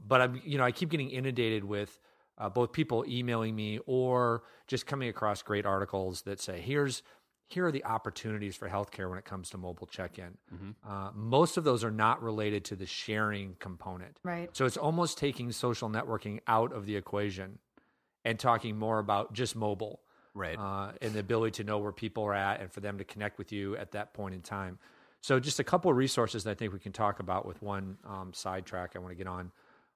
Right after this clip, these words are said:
Speaker 1: Uh, I had seen this article a while ago, but Jackie, you pulled it back up, and I think it's a good one. It's from Fox ePractice, which I don't know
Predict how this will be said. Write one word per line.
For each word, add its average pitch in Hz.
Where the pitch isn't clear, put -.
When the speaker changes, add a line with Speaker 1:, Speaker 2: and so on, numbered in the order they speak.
Speaker 1:
Uh, 98
I 123
had 151
seen 127
this 113
article 101
a 101
while 98
ago, 95
but 95
Jackie, 104
you 98
pulled 101
it 92
back 92
up, 92
and 95
I -
think 95
it's -
a -
good 95
one. 90
It's -
from 98
Fox 107
ePractice, 98
which -
I 95
don't 98
know 95